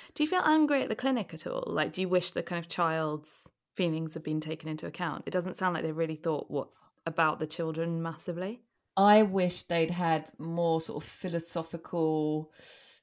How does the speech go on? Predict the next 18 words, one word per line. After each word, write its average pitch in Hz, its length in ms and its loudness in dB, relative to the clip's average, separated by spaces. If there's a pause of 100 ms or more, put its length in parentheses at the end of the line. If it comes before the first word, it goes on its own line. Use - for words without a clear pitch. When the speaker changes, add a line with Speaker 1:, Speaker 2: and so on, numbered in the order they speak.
(220)
Speaker 2:
conversations 160 1200 0
and, 147 640 -2
yeah, 156 240 4
child 147 680 0
welfare 143 600 0
conversations, 147 840 -4
Speaker 1:
Mm. 175 180 -2
Speaker 2:
because 214 680 6
one 180 140 4
of 165 100 4
the 165 140 2
other 160 140 0
things 151 300 -8
that 143 100 -6
I've 151 100 -6
also 170 280 -6
discovered 147 600 -6 (500)
through, 214 580 2